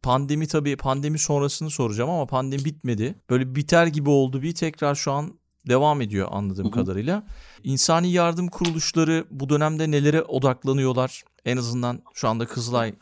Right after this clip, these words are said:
Speaker 1: nezdinde belki bir şeyler söyleyebilirsin. Veya pandemi sonrası nelere
Speaker 2: Güzel.
Speaker 1: odaklanacak?
Speaker 2: Güzel konu. Aslında bizim çok güzel bir konuya değindin. Ee, şimdi pandemi sonrası insani yardım kuruluşları,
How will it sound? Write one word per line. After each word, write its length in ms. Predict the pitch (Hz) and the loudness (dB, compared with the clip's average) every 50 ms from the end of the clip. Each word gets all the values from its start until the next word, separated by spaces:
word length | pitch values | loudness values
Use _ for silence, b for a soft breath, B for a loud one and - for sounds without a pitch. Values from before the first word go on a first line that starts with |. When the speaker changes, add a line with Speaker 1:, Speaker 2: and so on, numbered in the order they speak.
| - | -8
Speaker 1:
nezdinde 460 | - 110 101 98 104 107 101 107 95 | -4 -4 -4 -2 -2 -2 0 0 0
belki 240 | 104 95 95 - 101 | 0 -2 -4 -4 -8
bir 60 | 95 | -10
şeyler 280 | - - 95 90 92 90 | -8 -6 -4 -4 -4 -6
söyleyebilirsin. 840 | - - 98 92 92 95 95 92 95 98 95 - - 120 127 - - - | -6 -6 -6 -6 -4 -4 -6 -6 -6 -8 -8 -8 -10 -10 -10 -12 -8 -2
Veya 160 | 120 113 113 | 0 0 0
pandemi 420 | - - 131 123 127 127 131 131 127 | 0 -2 -2 -2 -2 -2 -2 -2 -2
sonrası 400 | - 127 120 120 117 - 127 120 | -2 -2 -2 -2 -4 -4 -4 -4
nelere 260 | 117 107 104 - 131 | -2 -2 0 4 4
Speaker 2:
Güzel. 300 | 147 156 170 175 170 180 | 6 8 8 8 8 6
Speaker 1:
odaklanacak? 600 | 175 - 98 - 107 98 95 95 90 85 - _ _ _ _ - - | 4 2 -2 -2 -4 -4 -4 -4 -6 -8 -10 _ _ _ _ -4 -2
Speaker 2:
Güzel 400 | 113 104 120 120 151 151 165 170 | 0 2 4 6 8 6 6 4
konu. 460 | - - 139 123 127 151 185 196 - _ - | 4 4 6 6 6 4 2 0 -8 _ -4
Aslında 420 | - 120 - - - 147 147 147 | -2 0 0 0 2 2 0 0
bizim 260 | 147 147 156 165 160 - - - - | 0 0 -4 -4 -6 -6 -14 -18 -10
çok 200 | - - 135 135 | -4 -2 -2 -2
güzel 300 | - 143 147 151 151 143 | 4 6 8 8 8 8
bir 220 | 123 107 98 - - - - - - - - - | 6 4 4 4 2 -12 -18 -16 -14 -14 -10 -2
konuya 380 | - 123 113 110 220 107 104 208 | 2 2 4 4 6 4 4 4
değindin. 420 | 202 - - 113 135 170 185 - _ b b - | 4 2 2 2 2 0 0 -2 _ b b -10
Ee, 200 | - 107 117 117 | -8 -8 -6 0
şimdi 180 | - 131 127 123 | 4 4 4 6
pandemi 380 | - 131 131 139 147 151 156 | 8 8 8 8 8 6 2
sonrası 360 | - - 143 131 127 - - | 4 6 6 6 6 6 4
insani 440 | 139 139 131 - 139 135 135 139 139 | 4 4 4 6 6 6 6 8 8
yardım 380 | 139 135 131 131 127 127 139 135 | 8 8 6 4 4 4 2 2
kuruluşları, 800 | 135 - 123 110 110 110 - - - - 110 113 127 135 143 | 2 0 0 0 0 0 -2 -4 0 2 4 6 6 4 4